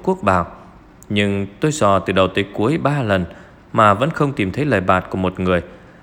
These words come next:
mà người này vốn không thể thiếu được. Chính là tác giả bức tranh Trương Trạch Đoàn.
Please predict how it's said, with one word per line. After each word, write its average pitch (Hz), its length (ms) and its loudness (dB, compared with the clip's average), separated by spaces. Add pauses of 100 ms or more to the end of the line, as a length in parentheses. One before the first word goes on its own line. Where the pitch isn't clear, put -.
(160)
mà 104 300 4
người 104 160 2
này 92 200 2
vốn 98 260 -2 (100)
không 113 220 -6
thể 87 340 -2
thiếu 151 220 -2
được. 95 280 -2 (540)
Chính 110 220 0
là 95 180 2
tác 143 220 -4
giả 98 180 0
bức 135 220 -2
tranh 101 220 -4 (300)
Trương 117 220 -2
Trạch 87 240 -6
Đoàn. 90 200 2